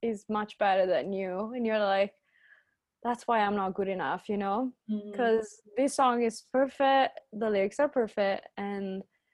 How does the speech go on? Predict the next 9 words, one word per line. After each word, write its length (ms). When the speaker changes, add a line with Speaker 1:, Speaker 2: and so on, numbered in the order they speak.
Speaker 1:
she 200
sings 240
perfectly, 540
or 200
he 80
sings 260
perfectly, 680
and, 400
um, 340